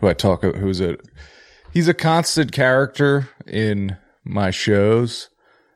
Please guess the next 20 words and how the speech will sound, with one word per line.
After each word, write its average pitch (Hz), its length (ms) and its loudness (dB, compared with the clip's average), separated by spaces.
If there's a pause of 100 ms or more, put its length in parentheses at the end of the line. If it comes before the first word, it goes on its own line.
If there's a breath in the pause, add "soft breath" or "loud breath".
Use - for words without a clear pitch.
(140)
Uh, 82 360 2
just - 560 -4
talking 101 340 0
about 107 220 2
him 110 80 0
because 101 260 2
I 92 80 2
share 101 320 0
so 107 180 -2
many 95 200 0
childhood 92 420 0
stories 95 380 0
with 104 160 0
him. 107 100 0
He 98 80 0
was 87 160 -4
my 87 240 -4 (400)
neighbor 101 680 -2 (800 soft breath)
and, 92 320 -2
uh, 78 320 -2